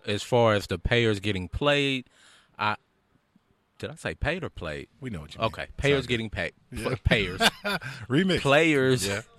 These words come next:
Speaker 1: getting
Speaker 2: Yeah.
Speaker 1: paid,
Speaker 2: Right.
Speaker 1: and I'm not gonna edit that out, 'cause
Speaker 2: Nah,
Speaker 1: that was
Speaker 2: man.
Speaker 1: real.
Speaker 2: <laughs>
Speaker 1: So in response to that, I'm gonna say I don't feel like that the school should specifically pay players,
Speaker 2: Mm-hmm.
Speaker 1: but I feel like players should be able to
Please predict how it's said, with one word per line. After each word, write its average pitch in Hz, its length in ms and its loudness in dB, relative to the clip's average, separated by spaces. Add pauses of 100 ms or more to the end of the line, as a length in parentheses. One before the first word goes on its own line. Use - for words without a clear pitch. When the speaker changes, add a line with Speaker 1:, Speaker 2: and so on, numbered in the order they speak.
(120)
Speaker 1:
getting 120 300 0
Speaker 2:
Yeah. 110 120 -6
Speaker 1:
paid, 101 420 2
Speaker 2:
Right. 82 140 -10
Speaker 1:
and 127 100 -2
I'm 170 100 0
not 92 120 -2
gonna 87 180 -8
edit 78 220 -12
that 80 140 -8
out, - 180 -10
'cause - 80 -20
Speaker 2:
Nah, 120 160 0
Speaker 1:
that 127 100 2
was - 140 -2
Speaker 2:
man. - 40 -6
Speaker 1:
real. - 840 -10
Speaker 2:
<laughs> - 0 -
Speaker 1:
So 123 360 4
in 117 120 0
response 165 380 -2
to 120 80 -4
that, 104 260 2 (840)
I'm 131 160 0
gonna 135 240 -2
say 104 480 0 (760)
I 110 80 2
don't 135 180 2
feel 123 180 0
like 113 240 0
that 101 200 -6
the 85 100 -10
school 117 520 -4
should 117 300 -6
specifically 120 800 -6
pay 117 260 -2
players, 120 520 -8
Speaker 2:
Mm-hmm. 80 260 -14 (360)
Speaker 1:
but 101 380 0 (420)
I 107 100 -4
feel - 200 -6
like 92 240 -2
players 101 560 -2
should 92 300 -6
be 98 140 -4
able 92 240 -4
to 85 340 -8